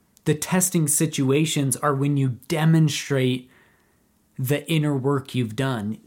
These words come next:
That, I mean, I mean, it is part of the inner work, we could say, but that's not where it's cultivated, right? It's cultivated through your own practice. And this is why it's so essential to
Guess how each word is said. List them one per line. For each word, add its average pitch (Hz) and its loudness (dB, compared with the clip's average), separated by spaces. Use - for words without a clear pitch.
That, 160 -4
I 160 -4
mean, 170 -4
I 175 0
mean, 170 6
it 165 4
is 175 6
part 151 0
of 131 -2
the 135 -2
inner 131 -2
work, 120 -2
we 127 0
could 123 -2
say, 139 0
but 135 -2
that's 151 -2
not 156 0
where 139 2
it's 131 0
cultivated, 113 -2
right? 113 -4
It's 147 0
cultivated 143 0
through 156 0
your 139 0
own 139 0
practice. 143 -2
And 143 -2
this 143 0
is 147 -2
why 139 -2
it's - -2
so 139 0
essential 135 -2
to 127 -2